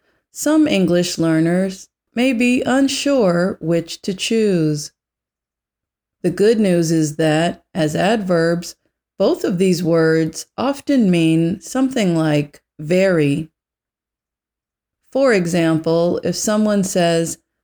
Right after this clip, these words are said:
"I am truly sorry," it is like saying, "I am really sorry."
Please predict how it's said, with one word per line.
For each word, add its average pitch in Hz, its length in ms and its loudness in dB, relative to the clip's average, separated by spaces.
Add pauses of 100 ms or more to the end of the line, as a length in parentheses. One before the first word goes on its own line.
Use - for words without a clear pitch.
(140)
"I 196 160 0
am 190 240 2
truly 269 460 0
sorry," 196 760 0 (440)
it 233 160 4
is 294 180 0
like 247 340 0
saying, 185 760 0 (380)
"I 220 180 -2
am 262 560 0 (140)
really 247 440 2
sorry." 165 640 -2